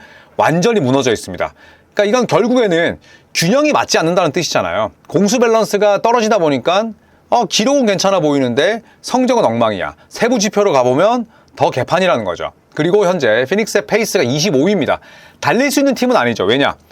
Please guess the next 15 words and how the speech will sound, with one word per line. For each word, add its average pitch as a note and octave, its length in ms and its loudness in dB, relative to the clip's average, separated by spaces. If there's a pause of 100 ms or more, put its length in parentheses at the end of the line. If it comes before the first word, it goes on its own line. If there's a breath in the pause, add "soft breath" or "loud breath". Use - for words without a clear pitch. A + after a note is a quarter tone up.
(100)
베테랑들이 C#3+ 500 0
많고 E3 540 0 (260 loud breath)
데빈 D3+ 280 0
부커는 F#3+ 320 0
지금 D#3+ 200 -2
뭐 D3 80 0
삼십 G3 280 -4
대 G3 80 0
초반처럼 F#3+ 460 0
뛰고 E3 240 -2
있고 D3 400 -2 (320 loud breath)
브래들리 F#3 360 0
빌 F3+ 140 0
전성기에서 C#3+ 520 -2
내려왔고 A#2 720 -2